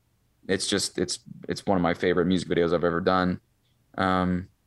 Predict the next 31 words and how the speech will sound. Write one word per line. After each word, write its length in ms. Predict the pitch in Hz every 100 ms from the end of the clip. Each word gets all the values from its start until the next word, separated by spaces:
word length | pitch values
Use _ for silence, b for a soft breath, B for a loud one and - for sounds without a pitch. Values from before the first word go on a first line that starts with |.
| -
just 200 | 95 -
with 120 | 90
all 120 | 90
the 80 | 87
symbolism 520 | - 107 101 98 98
we 120 | 95
were 120 | 90
able 220 | 92 80 87
to 60 |
convey, 580 | - 98 90 92 90 90
and, 200 | 87 80 b b _ -
and, 520 | 90 90 90 82 -
and, 220 | - 101 -
and 380 | 120 - 95 -
more 240 | 127 135
than 140 | 117 107
anything, 360 | 101 92 98
again, 280 | 95 95 90
uh, 220 | 85 67 69
I'm 140 | 98
the 80 | 104
hired 320 | 107 95 90
gun 180 | 95 92
there 140 | 92
at 100 | 87
the 100 | 92
end 80 | 90
of 100 | 85
the 60 | 87
day. 400 | 90 92 90 87 - _ _ _ -
And, 480 | 92 90 87 87